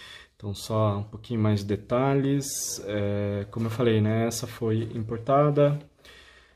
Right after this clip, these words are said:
é, então a caixa tá um pouquinho danificada, então tá aqui, ó, dois mil e vinte e dois, minha gente. Então, acaba de ser lançada, tá muito legal. Nossa, eu tô, assim, maravilhado.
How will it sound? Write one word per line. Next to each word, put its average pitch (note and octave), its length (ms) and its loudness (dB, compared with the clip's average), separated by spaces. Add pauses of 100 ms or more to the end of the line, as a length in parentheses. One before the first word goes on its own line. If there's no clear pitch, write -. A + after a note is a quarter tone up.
(120)
é, G#2 540 0
então G#2+ 300 -2
a A2 60 2
caixa G#2+ 320 0
tá A2 80 -6
um G#2 100 0
pouquinho A#3+ 720 -4
danificada, A2 1160 -2 (160)
então F#2+ 160 -12
tá G2+ 120 -10
aqui, - 180 -14
ó, F2+ 80 -6
dois F#2 320 -6
mil G2+ 260 -4
e G#2 100 -2
vinte A#2 540 -10
e B2 60 -8
dois, E2+ 480 -6
minha E2+ 180 -6
gente. F2 640 -10 (800)
Então, G2+ 300 -10 (680)
acaba A2 760 -2
de G2+ 120 -4
ser G2+ 400 0 (100)
lançada, G2+ 920 -2
tá G#2 160 -8
muito G#2+ 640 -2
legal. F#2 360 -4
Nossa, G#2 380 -4
eu F#2 40 -4
tô, A2+ 300 -4
assim, A#2+ 320 -6
maravilhado. A2+ 840 0